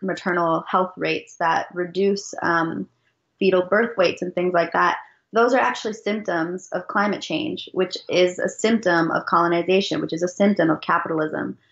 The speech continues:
So it's like, you know, it, it's all very interrelated. We're here on the front lines working with our clients, making sure that they get what they need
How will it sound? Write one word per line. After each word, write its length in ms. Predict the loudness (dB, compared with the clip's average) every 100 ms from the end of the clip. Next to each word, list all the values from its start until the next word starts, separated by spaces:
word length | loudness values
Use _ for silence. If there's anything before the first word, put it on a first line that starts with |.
| _ _
So 200 | -2 2
it's 200 | 2 2
like, 320 | 2 2 -2 -14 _ _ _
you 140 | -4
know, 400 | 0 0 0 -4
it, 160 | 0 2
it's 160 | 4 4
all 200 | 4 6
very 220 | 4 2
interrelated. 680 | -2 -4 -4 -2 0 0
We're 160 | 2 2
here 200 | 2 4
on 140 | 4
the 100 | 2 0
front 200 | 0 0
lines 400 | -2 -4 -6 -6
working 260 | -6 -4
with 120 | -6 -6
our 140 | -8
clients, 520 | -2 0 0 -2 -2
making 260 | -4 -2 -2
sure 160 | 0
that 80 | 0
they 120 | 0
get 160 | 0 0
what 140 | 0
they 120 | 2 2
need 340 | 4 2 0